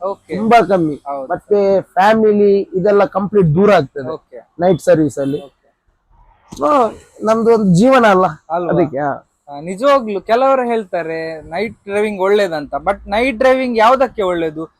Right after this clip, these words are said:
Speaker 1: ವೆಹಿಕಲ್ಸ್ ಕಡಿಮೆ ಇರುತ್ತೆ, but ರಿಸ್ಕ್ ತುಂಬಾ
Speaker 2: ರಿಸ್ಕ್ ತುಂಬಾ ಜಾಸ್ತಿ.
Speaker 1: ಹಾ.
Speaker 2: ಒಂದು ಸ್ವಲ್ಪ ನಿದ್ರೆ ಬಂದು ಹೋಯ್ತಂದ್ರೆ ನಮ್ಗೆ ಅದೊಂದು ಅಪಾಯನೇ
Speaker 1: ಅಲ್ವಾ?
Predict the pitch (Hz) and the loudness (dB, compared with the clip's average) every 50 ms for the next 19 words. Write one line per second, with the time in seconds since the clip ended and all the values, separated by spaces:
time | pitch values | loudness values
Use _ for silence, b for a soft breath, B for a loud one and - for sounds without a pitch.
0 | _ _ _ - 202 247 277 - 311 302 294 - - - 254 240 233 233 214 202 | _ _ _ -2 -2 -2 0 2 0 0 0 0 -2 0 0 2 2 0 -2 -2
1 | 180 170 156 - 151 151 180 226 214 - 208 180 202 247 226 - _ _ - 202 | -4 -6 -6 -8 -8 -4 -4 -4 -2 -4 -6 -6 -6 -6 -8 -10 _ _ -20 -20
2 | - _ _ - 226 240 269 262 202 226 226 - - - 262 240 190 - - 214 | -20 _ _ -10 -6 -2 2 2 4 2 2 0 -4 -8 -8 -8 -6 -6 -6 -4
3 | 240 233 254 233 196 214 185 - - 180 180 175 170 _ - 170 170 156 - - | 0 2 2 4 4 2 2 2 0 -2 -2 -4 -4 _ -4 -4 -4 -4 -4 -4
4 | 147 175 202 214 226 220 214 214 185 - - - - 233 262 254 - - 262 254 | -4 -2 -2 -2 -2 -2 -2 -2 -4 -6 -8 -2 0 0 0 0 -2 0 0 0
5 | 247 247 240 196 247 247 226 185 220 220 208 214 214 196 185 208 202 190 190 202 | 2 0 2 2 2 2 4 2 2 2 2 2 2 2 2 0 -2 -2 0 0
6 | 202 202 202 196 185 - - _ _ _ _ _ _ - 160 175 180 180 156 175 | 2 2 4 2 2 0 -2 _ _ _ _ _ _ -8 -6 -4 -2 -2 0 0
7 | 175 170 165 160 156 151 151 147 151 147 147 156 151 143 143 143 135 131 123 - | 0 2 2 0 0 -2 -2 -4 -4 -4 -4 -4 -4 -4 -4 -4 -6 -6 -8 -10
8 | - - - 165 - 220 214 196 175 151 135 139 - - - 165 170 170 156 143 | -10 -6 -6 -4 0 2 4 4 4 2 0 -6 -12 -14 -10 -8 -8 -6 -6 -6
9 | 135 131 127 127 | -8 -8 -10 -10